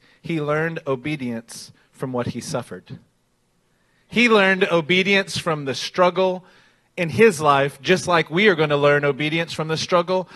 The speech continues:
in our life. And he was not exempted, son though he was. The son had to <laughs> learn obedience through struggle. How are you and I gonna learn obedience? Through struggling.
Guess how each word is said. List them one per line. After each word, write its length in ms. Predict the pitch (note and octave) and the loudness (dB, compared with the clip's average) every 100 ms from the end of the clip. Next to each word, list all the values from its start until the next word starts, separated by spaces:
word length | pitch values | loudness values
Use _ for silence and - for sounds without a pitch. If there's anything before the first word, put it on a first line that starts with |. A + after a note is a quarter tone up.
| - F#3 | -10 -2
in 120 | F#3+ | 2
our 160 | G#3+ | 2
life. 380 | G#3 C#3 A2+ - - - | 4 2 0 -8 -20 -4
And 120 | F3+ F#3 | 0 4
he 200 | B3 B3+ | 4 6
was 200 | G#3 D#3+ | 6 8
not 200 | G#3+ G#3+ | 8 8
exempted, 640 | F#3 G#3+ A#3+ - E3 G#2 - | 6 6 6 4 0 0 -12
son 600 | - - G3 G3+ G#3+ G#3+ - | -6 2 4 4 2 -4 -6
though 220 | C#3+ F#3+ F#3 | 4 6 6
he 180 | F3 | 4
was. 800 | F#3 F#3+ G#3+ A2+ - - - - _ _ _ _ _ _ _ _ _ _ _ - | 6 6 6 2 -6 -20 -20 -20 _ _ _ _ _ _ _ _ _ _ _ 0
The 140 | G#3+ A#3+ | 4 4
son 420 | - C#4+ D4+ D#4 | 6 6 6 6
had 240 | C4 C#4 | 6 6
to 180 | C4+ C4 | 6 6
<laughs> 20 | - | 6
learn 220 | C4 B3+ | 6 6
obedience 800 | C4+ A3 C4 - B3 A#3 - - - - | 2 4 2 4 4 4 0 -18 -20 -6
through 180 | D4 C4 | 2 4
struggle. 600 | F#3+ B3 C4 B3 G#3 - _ _ _ _ _ _ _ _ F#3+ _ _ _ _ _ _ _ _ _ _ - | 4 6 8 8 6 2 _ _ _ _ _ _ _ _ _ _ _ _ _ _ _ _ _ _ _ 8
How 240 | B3+ D4+ | 10 12
are 100 | D4 | 10
you 200 | C4+ C#4+ | 8 6
and 100 | C#4 | 8
I 300 | C#4 C#4 C#4 | 10 10 10
gonna 240 | C#4+ C4+ C4 | 6 4 6
learn 260 | C4+ C4+ | 4 4
obedience? 800 | C4+ C4 D4 C#4 A#3+ - - - _ _ _ _ _ _ - | 4 6 6 6 4 0 -20 -20 _ _ _ _ _ _ 2
Through 160 | C4+ C4 | 6 6
struggling. 600 | - D4 B3+ A#3 D#3 | 8 8 8 4 0